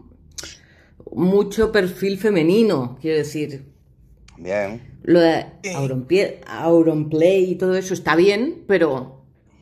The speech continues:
Speaker 1: complementarlo con más cosas, más chicha.
Speaker 3: Claro.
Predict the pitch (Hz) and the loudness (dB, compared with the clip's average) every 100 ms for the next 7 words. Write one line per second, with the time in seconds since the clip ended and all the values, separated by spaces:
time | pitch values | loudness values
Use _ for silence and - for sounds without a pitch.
0 | - 180 175 165 143 135 147 208 220 160 | -6 -4 0 2 2 -2 0 0 0 0
1 | 156 - 175 175 156 180 156 - 208 185 | 0 -2 -4 -4 -6 -4 -4 -4 -8 -4
2 | 156 - - 605 - _ _ _ - 180 | -6 -6 -8 -8 -8 _ _ _ -6 -4
3 | 160 156 | -4 -14